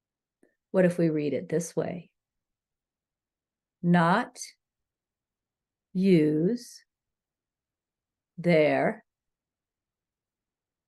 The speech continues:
lack. They don't use their ideas of lack.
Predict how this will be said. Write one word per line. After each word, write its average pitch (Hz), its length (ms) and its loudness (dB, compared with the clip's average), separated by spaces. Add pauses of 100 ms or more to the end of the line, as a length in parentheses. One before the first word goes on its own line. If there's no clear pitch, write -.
(300)
lack. 170 460 -2 (840)
They 170 100 -6
don't 170 360 -2
use 160 560 -2 (920)
their 165 240 -4
ideas 156 440 -4
of 143 120 -10
lack. 220 420 -8